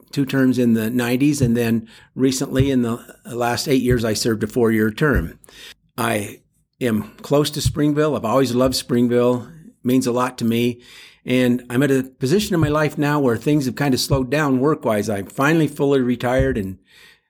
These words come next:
been released from a couple of other responsibilities I had and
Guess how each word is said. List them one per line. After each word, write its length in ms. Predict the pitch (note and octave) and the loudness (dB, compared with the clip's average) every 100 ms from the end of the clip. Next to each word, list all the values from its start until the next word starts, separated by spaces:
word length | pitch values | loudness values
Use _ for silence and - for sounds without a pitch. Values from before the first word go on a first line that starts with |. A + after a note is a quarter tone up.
| _ | _
been 320 | A#2+ B2+ B2 B2 | 0 2 2 2
released 340 | B2 C#3 - | 2 0 0
from 100 | D3 | -4
a 40 | |
couple 300 | A#2 C#3 C#3 | -2 -2 -2
of 160 | A2+ G#2+ - | -4 -6 -4
other 200 | C3 C3+ | 0 2
responsibilities 880 | B2 B2 - C#3+ C#3+ B2 C#3 C3+ A#2+ | 0 -2 0 0 0 0 0 0 0
I 80 | A#2+ | -2
had 340 | B2+ C#3 C3 | 0 0 2
and 300 | A2 A2+ | -2 -4